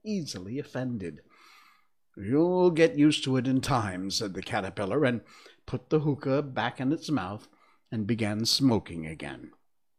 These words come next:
This time, Alice waited patiently until it chose to speak again. In a minute or two, the caterpillar took the hookah out of its mouth and yawned once or twice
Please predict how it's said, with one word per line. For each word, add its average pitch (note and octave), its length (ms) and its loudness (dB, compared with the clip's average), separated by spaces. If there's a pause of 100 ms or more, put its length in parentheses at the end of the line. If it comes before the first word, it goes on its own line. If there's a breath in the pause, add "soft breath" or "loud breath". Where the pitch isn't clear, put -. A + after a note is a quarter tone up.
(600)
This G2+ 260 4
time, - 420 -12 (400 loud breath)
Alice A#2+ 400 0
waited A2+ 380 2
patiently G#2 680 -4 (260 loud breath)
until C#3 340 2
it E3 180 -2
chose B2+ 440 -4
to - 120 -10
speak - 380 -10
again. A2 440 -6 (720 soft breath)
In E3+ 100 0
a F3+ 60 2
minute G#3 380 2
or D3+ 80 4
two, G#2+ 360 -2
the C3+ 100 -2
caterpillar D3+ 560 -2
took - 460 -4
the G#3 60 -6
hookah - 460 -8 (120)
out F#3+ 180 0
of G#3+ 120 -2
its - 200 -6
mouth D#2 380 -12 (560 loud breath)
and A3 200 2
yawned D3 680 6
once B2 340 0
or D#3 80 2
twice G2 640 -6